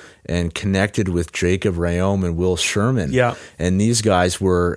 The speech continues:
Speaker 1: yeah, doing street evangelism, street preaching on the university campuses. So it was really through those men that, uh, yeah, I had a, a growing desire to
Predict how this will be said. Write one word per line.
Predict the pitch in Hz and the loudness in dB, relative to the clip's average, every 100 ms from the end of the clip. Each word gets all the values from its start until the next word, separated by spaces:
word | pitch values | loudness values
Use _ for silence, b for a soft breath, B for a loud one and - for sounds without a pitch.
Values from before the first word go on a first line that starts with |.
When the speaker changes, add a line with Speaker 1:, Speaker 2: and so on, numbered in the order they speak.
| 50 | -4
Speaker 1:
yeah, | 85 107 139 | -2 0 0
doing | 104 110 | 0 0
street | 95 - 101 | 0 0 0
evangelism, | 117 110 104 101 98 101 | 2 0 0 -2 -4 -4
street | 95 - 101 | -4 -2 -2
preaching | - 107 95 98 | 0 -2 0 0
on | 95 | 0
the | 95 | 0
university | 90 98 92 92 120 113 95 | 0 0 0 0 0 -2 -2
campuses. | 98 85 80 80 82 95 - - B B B | -2 -2 -4 -4 -2 -2 -4 -8 B B B
So | - 101 | -4 0
it | |
was | 98 95 | 0 2
really | 143 127 | 2 2
through | - 104 | 2 0
those | 101 127 127 | 2 2 2
men | 110 87 76 104 120 | 0 0 0 -2 -2
that, | 95 87 85 - | -2 -2 -2 -4
uh, | 90 78 73 - - | -2 -2 -4 -10 -8
yeah, | 107 160 | -2 0
I | 98 | 0
had | 117 | 0
a, | 123 78 50 | 0 0 -2
a | |
growing | 92 95 95 117 | -2 0 0 0
desire | 113 95 80 82 85 107 90 | 0 -2 -2 -2 0 0 -2
to | 76 85 78 | -2 -4 -4